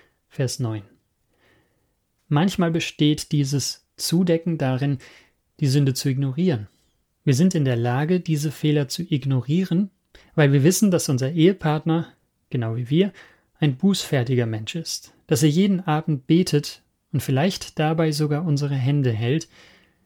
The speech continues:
„Vergib mir die Sünden, die ich dir bekannt habe. Vergib mir die heimlichen Sünden,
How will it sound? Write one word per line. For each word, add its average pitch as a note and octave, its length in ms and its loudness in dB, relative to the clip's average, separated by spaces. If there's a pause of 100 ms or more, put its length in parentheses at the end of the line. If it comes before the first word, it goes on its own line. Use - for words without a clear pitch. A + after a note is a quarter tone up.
(200)
„Vergib D#3 560 0
mir D#3 200 2
die C#3+ 140 -2
Sünden, D#3 500 0
die D3 220 -4
ich - 160 -10
dir D3 300 2
bekannt C3 560 -2
habe. B2 340 -4 (300)
Vergib D3+ 480 -2
mir D#3+ 180 2
die C#3 140 -2
heimlichen D3 520 0
Sünden, B2 500 0